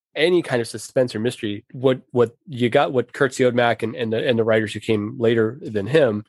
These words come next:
uh, Kurt, who'd writ-, Siodmak, who'd written, uh, uh, *The Wolfman*, obviously, Dracula has to have a plan, and you have to not understand what the plan is.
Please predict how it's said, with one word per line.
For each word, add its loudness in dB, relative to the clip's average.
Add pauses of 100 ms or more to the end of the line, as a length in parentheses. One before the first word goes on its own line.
(300)
uh, 2
Kurt, 0
who'd 0 (180)
writ-, -4
Siodmak, 0
who'd -4
written, -2
uh, -2 (220)
uh, -8 (180)
*The -2
Wolfman*, 0
obviously, -6 (300)
Dracula 2
has 0
to -2
have 0
a -4
plan, 2
and -2
you 0
have -2
to -4
not 2
understand -4
what -6
the -8
plan 2
is. -18